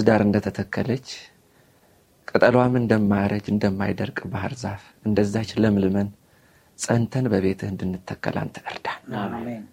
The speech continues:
Speaker 1: አምላኬና መድኃኒቴ ሆይ፣ እዚህ የተወያየነውንም ይህንን ቃልም ደግሞ በቴሌቪዥን መስኮት የሚያዳምጡትን እግዚአብሔር ሆይ፣ ህዝቦችን አምላኬ በብዙ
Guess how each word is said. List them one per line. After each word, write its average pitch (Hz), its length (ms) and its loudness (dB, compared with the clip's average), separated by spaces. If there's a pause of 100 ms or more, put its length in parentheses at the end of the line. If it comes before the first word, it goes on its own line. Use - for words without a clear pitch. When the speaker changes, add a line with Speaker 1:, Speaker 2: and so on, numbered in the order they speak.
Speaker 1:
አምላኬና 104 560 2 (120)
መድኃኒቴ 101 460 0 (100)
ሆይ፣ 98 200 -8 (640)
እዚህ 120 220 6
የተወያየነውንም 95 840 2 (100)
ይህንን 110 340 2
ቃልም 117 320 0
ደግሞ 123 240 2 (560)
በቴሌቪዥን 123 500 4
መስኮት 117 440 -2
የሚያዳምጡትን 95 960 -4 (920)
እግዚአብሔር 104 420 4
ሆይ፣ 101 100 2
ህዝቦችን 101 600 -2 (480)
አምላኬ 95 380 0 (680)
በብዙ 101 240 0